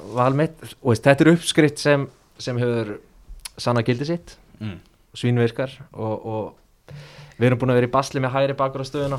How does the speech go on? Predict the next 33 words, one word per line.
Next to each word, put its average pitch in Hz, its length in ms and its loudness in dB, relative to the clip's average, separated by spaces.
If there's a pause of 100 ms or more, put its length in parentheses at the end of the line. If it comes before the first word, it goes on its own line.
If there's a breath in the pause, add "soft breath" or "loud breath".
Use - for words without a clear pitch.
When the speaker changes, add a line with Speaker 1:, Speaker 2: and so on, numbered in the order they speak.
Speaker 1:
við 120 140 -2
erum 120 160 -4
að - 20 -18
fara 120 160 -4
í 110 60 -8
stórleiki, 139 680 -4
mér 110 160 -6
líður 131 400 -4
eins 131 180 -4
og 123 120 -2
við 113 100 -2
vitum 135 380 -4
ekki 120 100 -6
alveg 123 320 -6
hver 139 160 -4
er 117 80 -8
hægri 135 240 -4
bakvörður 143 380 -4
íslenska 131 260 -8
landsliðsins. 135 480 -6 (720 loud breath)
Birkir 135 300 -2
Már 127 240 4
er, 131 240 6
eh, 127 280 4
búin 123 200 -4
að 120 80 -4
sýna 143 300 -2
það 139 100 0
og 127 80 -2
sanna, 147 380 -2 (240)
eh, 120 360 -4
undanfarið 135 560 -2
að, 113 320 -2